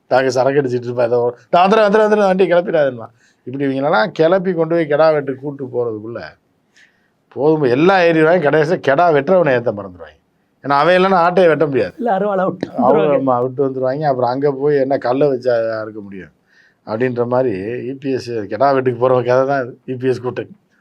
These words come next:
Speaker 1: எவனை ஏன் வண்டியில ஏத்துறாங்க, எங்கே கொண்டு போய் கெடாயை வெட்டுறான், அவன் போறான், என்ன தகராறு நடக்க போகுதுன்றது. "நீ கெடா வெட்டி பொங்க வைக்கலாம், சாமிக்கு நேர்ந்திருக்கோன்னு" சொல்லி போய் கடைசி நேரத்துல இவங்க சரக்கை போட்டு ஒருத்தனை ஒருத்தன் அடிச்சு வெட்டி விடுவாங்க, பெரிய கொலை கேஸ் ஆகி போயிடும்.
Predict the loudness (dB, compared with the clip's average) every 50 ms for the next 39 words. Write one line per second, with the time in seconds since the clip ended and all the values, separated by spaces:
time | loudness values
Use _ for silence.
0 | _ _ _ _ -2 0 2 2 2 2 2 2 2 2 4 4 2 2 0 0
1 | 0 2 2 2 2 2 2 2 2 2 0 -4 -6 -8 -10 -14 _ _ _ _
2 | _ _ _ _ -6 -2 0 2 2 2 2 2 2 2 2 2 2 2 4 4
3 | 2 2 0 0 0 0 0 -2 -4 -6 -6 -6 -6 -6 -4 -2 -2 0 0 0
4 | 0 0 2 2 2 4 2 2 2 0 0 0 0 -2 -2 -6 -8 -10 -10 -10
5 | -12 -12 -10 -12 -12 -12 _ _ _ _ _ _ _ _ _ _ _ _ _ _
6 | _ _ _ _ -20 -20 _ _ -20 -20 -20 -20 _ _ -4 -2 -2 0 2 2
7 | 4 4 4 4 2 2 2 2 2 2 2 2 2 2 2 0 2 2 0 0
8 | 0 0 -2 -2 -2 -2 -2 -2 -2 -2 -2 -2 -2 -2 -2 -2 -2 -2 -2 -2
9 | -2 0 0 0 2 2 0 -2 -4 -8 _ _ _ _ _ _ _ _ -4 -2
10 | 2 2 2 2 2 2 2 2 2 2 2 2 2 2 2 2 2 2 2 2
11 | 4 4 2 2 2 2 2 2 4 4 4 4 2 2 2 0 2 0 0 2
12 | 2 2 2 0 -2 -2 -4 -4 -4 -4 -6 -6 -8 -10 -10 -14 -12 _ -2 0
13 | 2 2 2 2 2 2 2 2 0 -2 -2 -2 -4 -4 -6 -8 -12 -16 -18 _